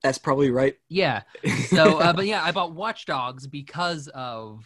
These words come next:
Speaker 2: uh,
Speaker 1: Yes.
Speaker 2: Alana and everything. And I've got some friends in the U K, and I'm kinda like, I wanna ask Emmy and be like, "Hey, will you walk me through London?" Just 'cause I
Speaker 1: Yeah,
Speaker 2: think
Speaker 1: show
Speaker 2: that
Speaker 1: me
Speaker 2: would
Speaker 1: Big
Speaker 2: be fun.
Speaker 1: Ben. <laughs>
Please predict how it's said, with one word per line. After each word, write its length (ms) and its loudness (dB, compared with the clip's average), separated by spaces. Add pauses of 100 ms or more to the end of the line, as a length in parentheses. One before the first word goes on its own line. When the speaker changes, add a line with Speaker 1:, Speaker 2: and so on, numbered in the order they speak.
Speaker 2:
uh, 380 -6
Speaker 1:
Yes. 140 -6
Speaker 2:
Alana 200 -6
and 100 -10
everything. 420 -12
And 80 -2
I've 180 0
got 180 -2
some 160 -8
friends 300 -6
in 80 -6
the 60 -8
U 140 -8
K, 260 -4
and 120 -8
I'm 100 -12
kinda 220 -6
like, 400 -6 (380)
I 80 -10
wanna 420 -4
ask 420 -6
Emmy 280 -8
and 80 -12
be 100 -10
like, 160 -12
"Hey, 240 -8 (280)
will 120 -14
you 160 -6
walk 400 -6
me 100 -2
through 260 -10
London?" 560 -6 (380)
Just 200 -8
'cause 120 -4
I 60 2
Speaker 1:
Yeah, 60 4
Speaker 2:
think 100 2
Speaker 1:
show 60 8
Speaker 2:
that 60 4
Speaker 1:
me 60 2
Speaker 2:
would 40 2
Speaker 1:
Big 160 2
Speaker 2:
be 60 0
fun. 300 -4 (540)
Speaker 1:
Ben. 300 0
<laughs> 0 -